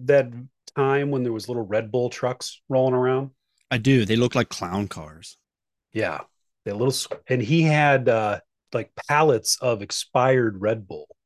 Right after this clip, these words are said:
Speaker 1: And so he just gave 'em to people. So we had just tons of Red Bull. But
Speaker 2: A
Speaker 1: it had
Speaker 2: brand ambassador.
Speaker 1: And, you know, it's, it's ta-, it tastes terrible, but he, it was already flat.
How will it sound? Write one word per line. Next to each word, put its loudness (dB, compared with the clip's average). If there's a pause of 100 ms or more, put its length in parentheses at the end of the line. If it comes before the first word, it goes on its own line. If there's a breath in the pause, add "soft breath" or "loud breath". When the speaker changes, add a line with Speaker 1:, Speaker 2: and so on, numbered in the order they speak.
(200)
Speaker 1:
And 0
so 4
he 4
just 0
gave 4
'em 0
to -10
people. -14
So -4
we -2
had 2 (220)
just -14
tons -2
of -18
Red -8
Bull. -12 (220)
But 0
Speaker 2:
A 2
Speaker 1:
it -4
had 0
Speaker 2:
brand -4
ambassador. -6 (260)
Speaker 1:
And, -2
you 4
know, 4
it's, -6
it's -6
ta-, -4
it 0
tastes -2
terrible, -2
but -10 (380)
he, -6
it 4
was 4
already 6
flat. -2